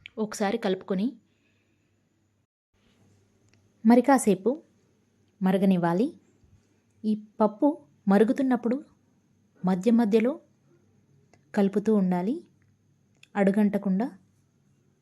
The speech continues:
పప్పంతా కూడా మంచిగా మరిగిపోయాక తీసి సర్వ్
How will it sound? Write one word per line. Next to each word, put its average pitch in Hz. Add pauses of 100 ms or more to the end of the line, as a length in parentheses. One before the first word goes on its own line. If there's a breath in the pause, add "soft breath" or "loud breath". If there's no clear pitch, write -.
(500)
పప్పంతా 240 (120)
కూడా 214 (380)
మంచిగా 208
మరిగిపోయాక 202 (1700)
తీసి 262 (180)
సర్వ్ 202